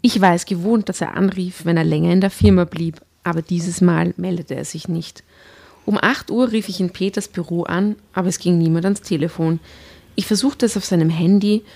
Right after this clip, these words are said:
hörte aber nur die Mailbox anspringen. Schließlich rief ich den Nachtportier der Firma an und bat ihn, nach Peter zu sehen. Ich befürchtete, dass ihm etwas passiert sein könnte und niemand es bisher bemerkt hatte.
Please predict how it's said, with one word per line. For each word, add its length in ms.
hörte 340
aber 120
nur 140
die 100
Mailbox 520
anspringen. 680
Schließlich 480
rief 160
ich 120
den 160
Nachtportier 640
der 100
Firma 340
an 260
und 140
bat 300
ihn, 260
nach 200
Peter 300
zu 120
sehen. 400
Ich 120
befürchtete, 540
dass 220
ihm 80
etwas 280
passiert 420
sein 200
könnte 460
und 200
niemand 520
es 140
bisher 400
bemerkt 520
hatte. 340